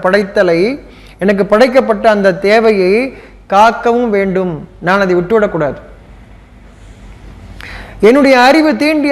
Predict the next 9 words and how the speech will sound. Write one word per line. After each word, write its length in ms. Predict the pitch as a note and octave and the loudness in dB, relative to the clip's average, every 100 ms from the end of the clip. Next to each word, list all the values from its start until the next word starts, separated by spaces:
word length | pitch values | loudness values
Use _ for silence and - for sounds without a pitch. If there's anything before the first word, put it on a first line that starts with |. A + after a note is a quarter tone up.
| B3+ | 2
அதில் 200 | A#3 G3 | 0 -2
கேடி-, 320 | A#3 B3+ C4+ G#3+ | 0 2 0 -2
கேடாக 380 | A#3+ B3+ C4 B3 A3 | 0 4 4 4 2
மாறும் 260 | A3 A#3 A3 | 2 2 2
பொழுது 180 | A3 A#3+ | 2 2
அது 60 | G#3 G3 | 2 2
அழிக்கப்படவும் 600 | A#3 C4 A#3 A3 A#3 G3 | 0 0 0 0 -2 -2
வேண்டும். 320 | F3+ D#3+ D3 C3 C#3+ - - - _ - _ - - - - - - - - - - - - | -4 -4 -6 -12 -20 -20 -20 -20 _ -20 _ -20 -20 -20 -20 -20 -20 -20 -20 -20 -20 -20 -8
என்னுடைய 240 | D3 D#3 | -2 -2